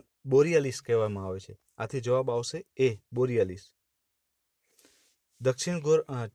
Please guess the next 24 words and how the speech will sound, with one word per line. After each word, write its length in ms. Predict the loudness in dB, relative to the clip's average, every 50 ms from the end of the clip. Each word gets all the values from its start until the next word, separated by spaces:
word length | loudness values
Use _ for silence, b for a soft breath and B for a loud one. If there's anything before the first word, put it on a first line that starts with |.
| _ _
પાંત્રીસમો 480 | -4 -4 -4 -4 -8 -10 -10 -10 -10 -10
પ્રશ્ન, 380 | -8 -10 -10 -10 -10 -14 -16 -18 _ _ _ -20 -20 _ _ _ -2
દક્ષિણ 400 | 0 0 0 0 -2 -6 -6 -2
ગોળાર્ધમાં 560 | 2 4 4 4 4 2 -2 -6 -8 -8 -10 -12 _ _ _
મેરુ 280 | -6 -2 0 0 0 0
જ્યોતને 340 | -2 -2 -2 -2 -2 -4 -8
શું 180 | -8 -8 -6
કહેવામાં 400 | -4 0 2 2 2 2 0 -4
આવે 100 | -8 -10
છે? 180 | -10 -12 -14 -16 -16 _ _ _ _ _ _
તો 220 | -2 -2 -2 -2 -2
દક્ષિણ 400 | 0 0 0 0 -2 -6 -6 -2
ગોળાર્ધમાં 540 | 0 0 0 0 0 -2 -6 -8 -10 -12 -14 -10
મેરુ 320 | -4 -2 -2 -2 -2 -2
જ્યોતને 440 | -2 -4 -4 -4 -4 -8 -12 -12 -14 _ -4
ઓસ્ટ્રાલિસ 500 | -4 -4 -2 0 0 0 0 0 -4 -8
કહેવામાં 420 | -6 -2 -2 0 0 -2 -2 -6 -8
આવે 140 | -8 -8
છે. 160 | -10 -14 -18 -20 _ _ _ _ _
આથી 220 | -8 -6 -6 -4 -2
જવાબ 280 | 0 0 0 0 0
આવશે 280 | -2 -4 -4 -6 -8 -10
બી, 300 | -8 -6 -6 -6 -8 -6 -6
ઓસ્ટ્રાલિસ. 680 | -6 -6 -6 -4 -2 -2 -2 -2 -6 -12 -18 -20 -20